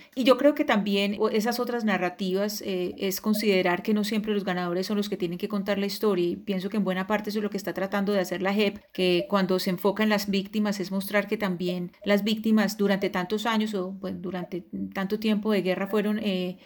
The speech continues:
perdedoras y, y tienen en este momento con, con esa nueva narración de la historia, tienen una oportunidad de, de ser ganadoras después de tantos años de haber sido víctimas. Entonces,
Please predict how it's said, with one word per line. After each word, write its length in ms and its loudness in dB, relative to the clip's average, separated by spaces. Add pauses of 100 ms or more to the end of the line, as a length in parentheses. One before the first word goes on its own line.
(140)
perdedoras 720 4
y, 340 -2
y 100 -4
tienen 280 0
en 160 2
este 220 -2
momento 400 0
con, 240 -4
con 160 -4
esa 180 -4
nueva 260 2
narración 460 -2
de 80 -2
la 60 -2
historia, 340 -2
tienen 220 2
una 160 2
oportunidad 600 -4
de, 360 -2
de 120 0
ser 160 -2
ganadoras 440 -2
después 320 -4
de 80 -4
tantos 440 -2
años 220 -2
de 80 0
haber 160 0
sido 360 -2
víctimas. 520 -2
Entonces, 580 -8